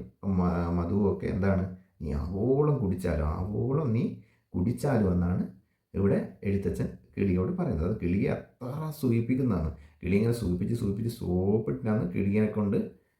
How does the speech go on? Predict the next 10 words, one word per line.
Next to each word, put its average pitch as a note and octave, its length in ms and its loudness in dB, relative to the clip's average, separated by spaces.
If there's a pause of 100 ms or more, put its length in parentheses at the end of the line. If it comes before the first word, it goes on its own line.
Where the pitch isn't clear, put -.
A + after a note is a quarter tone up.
(160)
ഏ, F2+ 60 -2 (180)
പാടിപ്പിക്കുന്നത്. F2 640 0
കിളിയെ G2 280 6
കൊണ്ട് A2 280 2
പാടിപ്പിക്കുന്ന F#2+ 640 0
രീതി F#2+ 300 0 (120)
ഇങ്ങനെയാണ്. F#2+ 440 2
അപ്പൊ - 180 -4
ആദ്യം G#2 300 2
നമ്മൾ B2+ 160 0